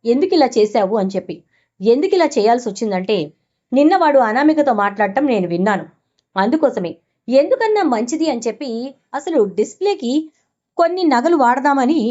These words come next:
వాటిట్లో మెయిన్ వాటిని నేను డిస్‌ప్లే కోసం అన్నట్టుగా చేయించాను.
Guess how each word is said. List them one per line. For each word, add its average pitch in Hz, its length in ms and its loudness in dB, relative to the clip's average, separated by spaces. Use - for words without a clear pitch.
వాటిట్లో 302 560 0
మెయిన్ 262 340 2
వాటిని 269 380 2
నేను 262 240 2
డిస్‌ప్లే 233 400 -2
కోసం 285 280 0
అన్నట్టుగా 226 300 -4
చేయించాను. 208 540 -4